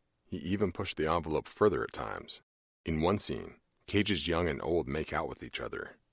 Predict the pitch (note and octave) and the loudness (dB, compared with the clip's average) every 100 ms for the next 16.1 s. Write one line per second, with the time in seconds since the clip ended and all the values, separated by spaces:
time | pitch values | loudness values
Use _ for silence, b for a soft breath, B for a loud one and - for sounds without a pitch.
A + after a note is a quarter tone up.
0 | _ _ _ - C#3 G#2+ E2+ G#2 C#2 A#1+ | _ _ _ -4 -2 -2 0 0 0 -4
1 | A#1 G1+ - - _ _ - F2 D2+ C2+ | -8 -10 -10 -16 _ _ -2 0 2 -2
2 | C2+ - C#2 G1+ G1+ - _ _ _ _ | -6 -4 -4 -4 -10 -14 _ _ _ _
3 | G2+ F#2 - G2+ B2+ G#2 - G#2 - F2+ | -2 2 2 2 0 -2 0 2 4 2
4 | C#2+ B1+ - E2+ - - _ - E2 D#2 | 0 -2 -2 -2 -8 -16 _ -4 0 0
5 | D2+ C2+ - - _ _ - A#2 G2+ G#2 | 0 -2 -4 -16 _ _ 6 8 10 6
6 | F#2 - - - F2+ - - - - - | 2 -4 -8 -2 -2 -2 -4 -4 -4 -4
7 | _ _ _ _ _ _ D#2+ D#2 G2 A2 | _ _ _ _ _ _ -2 2 6 6
8 | F2 - F#2+ E2 D2 E2+ D#2 D#2 F#2 - | 6 4 4 4 0 2 2 4 2 0
9 | - D#2+ - - - D2+ - - E2+ E2 | -4 -2 0 0 0 -2 -2 -2 0 0
10 | - - - _ _ - G#2+ C3+ A2 F2 | -2 -6 -12 _ _ 0 2 2 0 0
11 | E2 E2+ D2 C2 D#2+ - - - A1+ A1 | 0 0 -2 -2 -4 -6 -6 -8 -8 -8
12 | - _ _ _ _ _ - - - C#3+ | -12 _ _ _ _ _ -6 -2 0 0
13 | C3 A2 F#2 F#2 - - G2+ G2 E2+ - | 0 0 4 4 4 4 6 6 2 -2
14 | - F2+ E2 - - - F2 - D2+ F2+ | 0 0 -2 -4 -8 -4 -2 -2 0 -2
15 | - A#1 G1+ - - - - - F2 A#1+ | -2 -2 -8 -10 -10 -8 -6 -2 -2 0
16 | - | -2